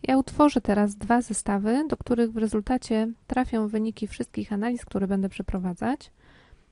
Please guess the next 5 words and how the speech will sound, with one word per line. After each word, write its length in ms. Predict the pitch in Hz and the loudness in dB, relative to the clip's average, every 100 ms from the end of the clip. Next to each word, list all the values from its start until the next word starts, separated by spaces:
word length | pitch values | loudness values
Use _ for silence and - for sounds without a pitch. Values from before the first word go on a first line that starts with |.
| - - - _ - | -20 -20 -20 _ -12
Utworzę 520 | 196 - 220 202 190 190 | -10 -2 0 2 0 -2
pierwszy 360 | 226 226 - 190 | -4 -4 -4 -8
pusty 380 | - 202 - | -6 -6 -6
zestaw, 640 | 185 202 - - 202 - - - - | -2 -2 -4 -6 -6 -8 -16 -20 -10
mogę 240 | 226 208 | -6 -2